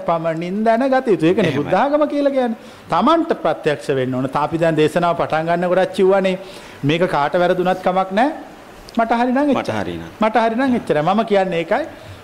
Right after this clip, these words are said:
Speaker 1: උඹලා කාට මං කියන එක වැරදුනත් මට කමක් නැහැ. මට හරි.
Speaker 2: ස්වාමීන් වහන්සේ දැන් මෙහෙ-, මෙහෙම හිතුවොත් දැන් කාගේ හරි හිත හිර වෙනවා තරහෙන්.
Speaker 1: ඔව්.
Speaker 2: එතකොට සමහරලාට කෙනෙක් පාවිච්චි කරන්න පුළුවන් මෛත්‍රී භාවනාවම නැවති කට්ට.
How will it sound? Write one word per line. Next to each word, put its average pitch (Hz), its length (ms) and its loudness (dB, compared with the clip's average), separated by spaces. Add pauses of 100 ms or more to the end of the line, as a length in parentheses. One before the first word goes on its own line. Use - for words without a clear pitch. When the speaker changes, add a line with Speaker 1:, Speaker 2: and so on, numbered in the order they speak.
(120)
Speaker 1:
උඹලා 202 320 4
කාට 233 360 2
මං 233 240 2
කියන 196 180 2
එක 165 100 2
වැරදුනත් 160 460 2
මට 262 180 2
කමක් 160 260 4
නැහැ. 285 180 0
මට 392 200 2
හරි. - 160 -4 (480)
Speaker 2:
ස්වාමීන් 165 320 0
වහන්සේ 202 200 0
දැන් 165 200 2
මෙහෙ-, 147 220 0
මෙහෙම 165 260 2
හිතුවොත් 202 360 2 (260)
දැන් 139 260 -2
කාගේ 147 380 2
හරි 185 260 0
හිත 160 320 -2
හිර 156 220 0
වෙනවා 196 500 2
තරහෙන්. 175 480 0 (200)
Speaker 1:
ඔව්. 151 180 -2 (220)
Speaker 2:
එතකොට 214 360 2
සමහරලාට 220 540 0
කෙනෙක් 220 320 -2
පාවිච්චි 185 320 2
කරන්න 214 260 -2
පුළුවන් 240 240 2
මෛත්‍රී 208 420 0
භාවනාවම 226 520 2
නැවති 233 220 -2
කට්ට. - 360 -4